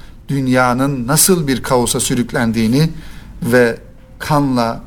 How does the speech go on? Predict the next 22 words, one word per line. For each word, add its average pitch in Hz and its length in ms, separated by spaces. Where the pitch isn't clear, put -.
gözyaşıyla, 127 840
savaşla 147 840
bir 160 420
dünya 165 480
idare 156 520
eden 139 480
sömürgeci 143 760
güçlerin, 139 600
kapitalist 147 600
güçlerin 120 520
oluştuğunu 127 640
işte 123 440
görmüş 117 360
oluyoruz. 104 480
Ve 131 300
bu 165 260
kitabı 127 420
da 151 240
bu 180 120
gözle, 123 420
e, 117 40
okuyarak 131 580